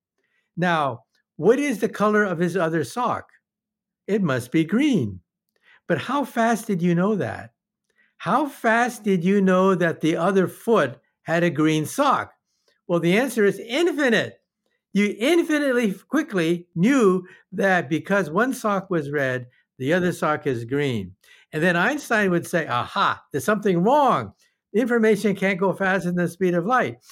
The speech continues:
Well, information did go faster than the speed of light. You know that the other sock is green. But is that useful? No. <laughs> It's totally irrelevant. It's a stupid, useless piece of information.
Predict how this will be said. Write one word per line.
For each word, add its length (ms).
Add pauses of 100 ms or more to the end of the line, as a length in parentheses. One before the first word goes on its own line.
(240)
Well, 120
information 720
did 260
go 120
faster 420
than 140
the 120
speed 240
of 140
light. 300 (320)
You 120
know 160
that 160
the 140
other 200
sock 340
is 120
green. 460 (420)
But 80
is 140
that 200
useful? 600 (640)
No. 480 (480)
<laughs> 20
It's 220
totally 560
irrelevant. 720 (640)
It's 140
a 140
stupid, 540
useless 520
piece 280
of 100
information. 840